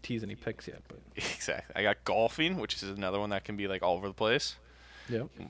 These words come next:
Speaker 2: put whatever. And then vacations.
Speaker 1: Ooh.
Speaker 2: And that's just going off of what I got. So if anybody l-, still listening wants to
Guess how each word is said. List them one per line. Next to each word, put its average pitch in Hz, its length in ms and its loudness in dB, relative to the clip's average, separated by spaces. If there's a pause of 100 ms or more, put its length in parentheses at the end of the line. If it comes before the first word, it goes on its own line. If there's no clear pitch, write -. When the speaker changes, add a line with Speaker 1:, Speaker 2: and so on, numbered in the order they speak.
Speaker 2:
put 80 140 -10
whatever. 90 460 0
And 101 160 0
then 98 240 2
vacations. 104 760 6 (680)
Speaker 1:
Ooh. 117 880 0 (760)
Speaker 2:
And 92 120 -4
that's 101 160 4
just - 180 -4
going 95 520 2
off 92 220 4
of 92 80 0
what 90 160 6
I 92 180 10
got. 76 280 0
So - 180 -6
if - 100 -14
anybody 98 420 0
l-, 82 200 -6
still 113 400 6
listening 90 540 4 (640)
wants 98 440 4
to 87 280 4